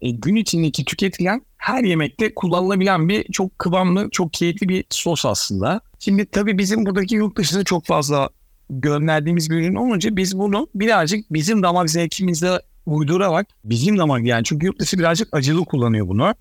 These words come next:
Bizim Türkiye'de de biz böyle bir Ar-Ge yaparak böyle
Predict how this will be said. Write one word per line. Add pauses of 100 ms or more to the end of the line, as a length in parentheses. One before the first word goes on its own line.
(120)
Bizim (140)
Türkiye'de
de
biz
böyle
bir (460)
Ar-Ge
yaparak
böyle